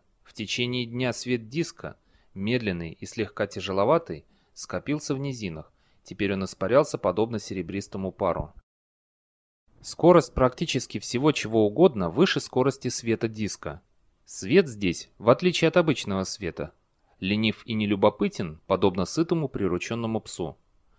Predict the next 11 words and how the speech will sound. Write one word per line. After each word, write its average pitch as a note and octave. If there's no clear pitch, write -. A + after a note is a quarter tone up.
Он B2+
не C#3+
передвигается, C3+
а F#2
плетётся. G2
Согласно G2+
утверждению G#2
философа G#2+
Лай G#2+
Тинь G#2+
Видля, G2+